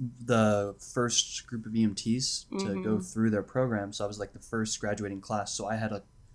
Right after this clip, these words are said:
Speaker 1: we all had a ton of input and
Speaker 2: Mm-hmm.
Speaker 1: feedback, but I was one of the people who, like, came up and said, and e-, like, emailed one of our chiefs, like, "Hey, I think we should create,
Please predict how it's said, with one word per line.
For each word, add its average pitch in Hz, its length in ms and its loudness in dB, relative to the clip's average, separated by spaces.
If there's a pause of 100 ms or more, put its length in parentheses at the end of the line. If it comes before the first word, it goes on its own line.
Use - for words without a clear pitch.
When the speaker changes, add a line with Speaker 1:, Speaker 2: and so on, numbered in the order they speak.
(140)
Speaker 1:
we 135 100 8
all 151 120 12
had 135 100 10
a 110 40 8
ton 113 220 4
of 104 160 4
input 113 380 2 (400)
and 208 140 2
Speaker 2:
Mm-hmm. 185 100 -2
Speaker 1:
feedback, 120 560 4 (400)
but 120 100 4
I 131 80 12
was 131 140 8
one 127 100 8
of 120 60 8
the 110 120 4 (440)
people 127 260 0
who, 120 60 6
like, 110 220 4
came 123 240 2
up 120 160 4
and 110 120 4
said, 110 160 0
and 110 340 2
e-, 117 140 0
like, 107 180 0
emailed 113 420 4
one 110 140 4
of 104 60 2
our 101 100 0
chiefs, 113 340 -4
like, 104 140 -6
"Hey, 156 240 2
I 110 140 2
think 123 160 -6
we 120 80 -2
should 117 160 -4
create, 117 600 -2